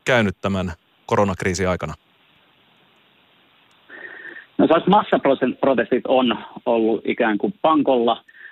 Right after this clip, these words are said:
Speaker 2: mutta tällä viikolla on ollut sellaisia polttopuolohyökkäyksiä muutamia poliisiasemia vastaan, ja viime yönä taisi,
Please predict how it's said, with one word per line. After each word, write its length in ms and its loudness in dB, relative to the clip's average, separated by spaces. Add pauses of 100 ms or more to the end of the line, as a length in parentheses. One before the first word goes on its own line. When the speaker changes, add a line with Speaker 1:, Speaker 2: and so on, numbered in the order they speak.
Speaker 2:
mutta 320 -4
tällä 320 2
viikolla 380 0
on 60 2
ollut 220 -4
sellaisia 460 -2
polttopuolohyökkäyksiä 1300 0
muutamia 400 -2
poliisiasemia 680 0
vastaan, 400 0
ja 140 4 (160)
viime 260 4
yönä 380 2 (500)
taisi, 300 0